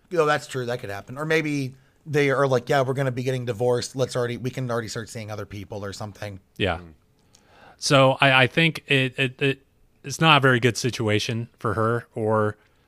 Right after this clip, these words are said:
Speaker 2: uh, their relationship, and he
Speaker 1: No.
Speaker 2: might be, I mean, some of those phone calls, he may be at home with his soon-to-be ex-wife, maybe, if they
Speaker 1: Hmm.
Speaker 2: still live together. Who knows?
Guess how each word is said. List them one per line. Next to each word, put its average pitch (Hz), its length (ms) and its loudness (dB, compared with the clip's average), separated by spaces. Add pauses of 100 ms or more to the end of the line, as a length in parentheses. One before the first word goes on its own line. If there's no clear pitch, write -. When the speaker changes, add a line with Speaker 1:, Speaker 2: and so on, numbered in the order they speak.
(160)
Speaker 2:
uh, 92 600 -4
their 110 140 2
relationship, 104 840 -2 (120)
and 98 300 -2
he 131 140 0
Speaker 1:
No. 92 60 -2
Speaker 2:
might 110 460 -4
be, 101 500 -2
I 127 100 0
mean, 120 160 0
some 151 140 0
of 143 60 2
those 117 160 6
phone 117 240 0
calls, 101 260 0
he 113 100 -2
may 107 160 0
be 98 180 0
at 104 120 -2
home 95 400 -4 (300)
with 104 340 -2
his 95 520 -6 (460)
soon-to-be 110 540 0
ex-wife, 107 540 2
maybe, 156 460 0 (160)
if 127 80 -10
they 135 140 0
Speaker 1:
Hmm. 98 60 -6
Speaker 2:
still 120 220 0
live 127 160 2
together. 147 420 2
Who 143 140 0
knows? 113 400 0